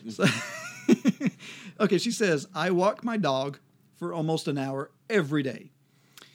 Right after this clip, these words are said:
It didn't used to be that long of a walk. My dog is very curious and enthusiastic walker, so I give in to new places to walk, in large part because I have been unemployed for a couple of years now. Now, for a year and a half,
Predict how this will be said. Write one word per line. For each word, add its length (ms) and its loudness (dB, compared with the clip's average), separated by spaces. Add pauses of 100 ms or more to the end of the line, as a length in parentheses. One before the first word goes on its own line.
(220)
It 120 -4
didn't 320 2
used 300 0
to 60 -6
be 360 -2
that 200 -4
long 300 -2
of 80 -4
a 60 -4
walk. 420 -2 (420)
My 160 -8
dog 380 2
is 140 -6
very 240 -2
curious 720 -6
and 100 -6
enthusiastic 760 -4
walker, 460 -4
so 340 -6
I 160 -2
give 240 -4
in 420 -4
to 100 -8
new 160 -2
places 400 -8
to 120 -10
walk, 360 -10 (220)
in 140 -6
large 400 0
part 300 -10 (360)
because 340 -2
I 140 0
have 140 -4
been 120 -2
unemployed 520 -6
for 100 -14
a 40 -14
couple 200 -12
of 80 -8
years 220 -10
now. 100 -14 (880)
Now, 60 -6
for 180 2
a 40 4
year 160 0
and 80 0
a 40 2
half, 420 -6